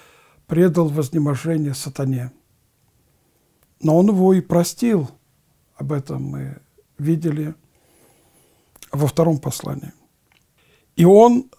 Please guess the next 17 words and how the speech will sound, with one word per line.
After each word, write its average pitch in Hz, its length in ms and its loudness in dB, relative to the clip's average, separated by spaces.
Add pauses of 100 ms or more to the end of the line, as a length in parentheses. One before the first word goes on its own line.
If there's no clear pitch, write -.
настаивает 175 840 2
на 156 120 0
том, 214 500 2 (2500)
что 196 380 2
имея 208 380 4
такие 196 420 2
обетования, 170 920 2 (300)
мы 160 100 0
можем 196 400 2
очистить 190 640 0
себя 170 360 -2
от 147 80 -6
всякой 185 340 -2
скверны 170 480 -2
плоти 156 320 -6
и 147 60 -2
духа. 151 540 -6